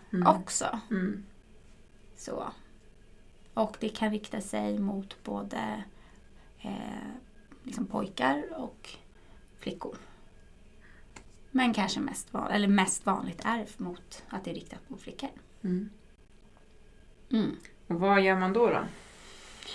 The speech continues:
Speaker 2: Det som kan kännas allra svårast just då är det som är det allra bästa att göra. Och det är att våga berätta det. Så våga berätta för någon. Eh,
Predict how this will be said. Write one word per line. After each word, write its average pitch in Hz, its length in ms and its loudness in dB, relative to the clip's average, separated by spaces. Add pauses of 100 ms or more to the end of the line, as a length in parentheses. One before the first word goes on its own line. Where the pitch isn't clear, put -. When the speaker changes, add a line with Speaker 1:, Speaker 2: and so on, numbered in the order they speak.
(1300)
Speaker 2:
Det 277 720 10 (680)
som 240 360 4
kan 233 220 2
kännas 220 760 0 (100)
allra 214 320 4
svårast 208 560 -2
just - 240 -6
då - 240 0 (360)
är 190 140 0
det - 220 -4
som - 240 -4
är - 140 -6
det - 60 -6
allra 202 340 -2
bästa - 300 -6
att - 60 -2
göra. 226 260 -4 (760)
Och 247 120 0
det 226 100 2
är 214 60 4
att 202 100 2
våga 196 600 -2
berätta - 420 -8
det. - 140 -8 (220)
Så - 160 -6
våga 214 480 0
berätta 196 500 -6
för - 260 -8
någon. - 420 0 (1120)
Eh, - 380 -8